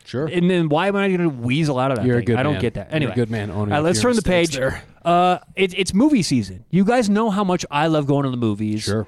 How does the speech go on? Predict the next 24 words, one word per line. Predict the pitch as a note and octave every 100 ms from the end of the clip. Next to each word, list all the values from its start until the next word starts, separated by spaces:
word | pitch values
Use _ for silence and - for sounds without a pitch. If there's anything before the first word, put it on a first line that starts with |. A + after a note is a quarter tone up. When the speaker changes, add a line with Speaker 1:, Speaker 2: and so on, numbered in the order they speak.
| _ _ _ _ -
Speaker 2:
Now, | A3+ B3 A3+ - _
where | F3 E3+
do | D4+
you | C#4+ G3+
guys | D3
fall | - C#3+ C3
in |
the | B2
movies? | A#2 G2 F#2+ G#2+
Do | E3
you | G3+ G#3+
go | F3 F#3+
out | D#3+ F3
of | E3
your | E3
way | C#3+ D3
like | C#3 C#3
I | A#2+
do | C3+ C#3+
to |
go | C#3 C#3+ C#3+
see | - D#3
movies | C#3+ C#3 D3 A#2+
you | C#3 C#3+ C#3 A2+